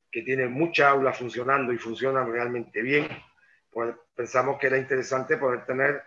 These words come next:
una guía como esta, que yo creo que es muy completa, aborda todos los temas interesantes, desde nutrición, ejercicio físico y deporte, sexualidad, aspectos laborales, aspectos emocionales,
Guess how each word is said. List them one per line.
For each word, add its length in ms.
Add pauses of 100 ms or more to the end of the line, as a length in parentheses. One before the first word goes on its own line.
(340)
una 200
guía 320
como 200
esta, 360 (240)
que 100
yo 160
creo 240
que 80
es 60
muy 160
completa, 640 (400)
aborda 500
todos 260
los 160
temas 260
interesantes, 800 (360)
desde 460
nutrición, 920
ejercicio 640
físico 480
y 40
deporte, 600
sexualidad, 960 (260)
aspectos 480
laborales, 920 (200)
aspectos 560
emocionales, 1040